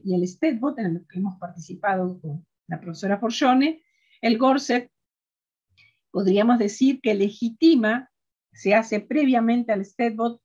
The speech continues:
legitima la realización del Stetbot y, eh, se hace en, en Gaiman. ¿Mm? Si no hay Gorset, no puede haber Stetbot,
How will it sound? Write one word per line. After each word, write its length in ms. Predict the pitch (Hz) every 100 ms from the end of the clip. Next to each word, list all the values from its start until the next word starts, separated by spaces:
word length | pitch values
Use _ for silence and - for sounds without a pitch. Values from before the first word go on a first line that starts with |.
| _ -
legitima 880 | 196 196 226 214 294 240 214 226 - -
la 540 | 165 170 170 170 156 -
realización 960 | - 180 190 185 208 - 233 233 247 247 _ _ _ _ _ -
del 320 | 185 185 175
Stetbot 580 | - 254 220 220 247 - - - - - - - - - _
y, 400 | - 254 277 - _
eh, 400 | 226 220 208 202
se 220 | 196 262
hace 520 | 254 247 - 262 277 - _ _ _ - 143 - - _ -
en, 880 | 214 208 190 185 170 170 170 180 -
en 160 | 208
Gaiman. 560 | 240 277 208 214 277 294 _ _ _
¿Mm? 160 | 233 359 453 _ _ _ _ _ _
Si 240 | _ - 226
no 160 | 233
hay 180 | 262 262
Gorset, 520 | 233 269 277 302 311 -
no 220 | 214 214
puede 180 | 214 202
haber 180 | 196
Stetbot, 640 | 185 - 240 196 202 247